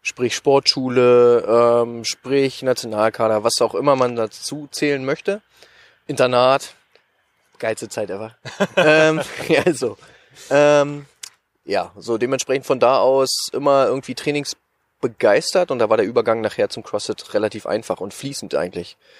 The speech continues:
Ähm, als ich mit dem Boxen aufgehört habe, äh, kam eigentlich direkt, Internet gab's ja zum D-Zeitpunkt so, schon,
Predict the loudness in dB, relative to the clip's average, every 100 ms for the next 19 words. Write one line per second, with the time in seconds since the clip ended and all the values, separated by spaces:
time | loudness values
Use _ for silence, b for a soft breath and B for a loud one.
0 | b b -2 2 4 4 2 0 0 -2
1 | -6 -2 -2 0 -2 2 0 2 -2 -4
2 | -8 _ _ _ _ _ _ _ _ _
3 | _ -8 -6 -4 -2 -2 0 -4 -6 -6
4 | -4 -4 -8 -16 -12 -6 0 2 2 0
5 | -2 -2 0 -2 0 0 -2 2 2 2
6 | -2 -4 -2 -2 -4 -6 -6 -6